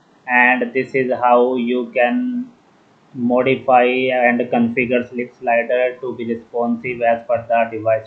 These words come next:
width. If you want the source code for this, uh, then what you can do is you can go to, go to knack dot com, and we will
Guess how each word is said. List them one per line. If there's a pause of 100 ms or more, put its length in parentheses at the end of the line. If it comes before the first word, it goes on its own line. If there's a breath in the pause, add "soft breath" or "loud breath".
width. (440 soft breath)
If
you
want
the
source
code
for
this,
uh,
then
what
you
can
do
is
you
can
go
to, (920)
go
to
knack
dot
com,
and
we
will